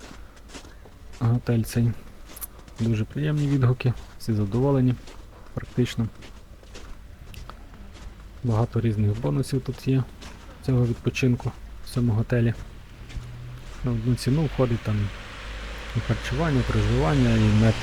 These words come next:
ну, медична там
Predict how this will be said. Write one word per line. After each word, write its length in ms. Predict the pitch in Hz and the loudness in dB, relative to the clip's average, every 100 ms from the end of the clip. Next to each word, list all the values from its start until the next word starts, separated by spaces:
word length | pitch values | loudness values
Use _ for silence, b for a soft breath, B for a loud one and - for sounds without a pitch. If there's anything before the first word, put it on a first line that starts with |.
| - - - - - - - - - - - - - - - - - 175 | -2 -2 0 0 0 0 -2 -2 0 0 0 0 0 0 -2 -2 -2 0
ну, 180 | 135 107 - - - - | 0 0 -6 -10 -10 0
медична 540 | 127 127 123 160 - 139 | 4 6 6 4 4 4
там 300 | 131 131 | 6 4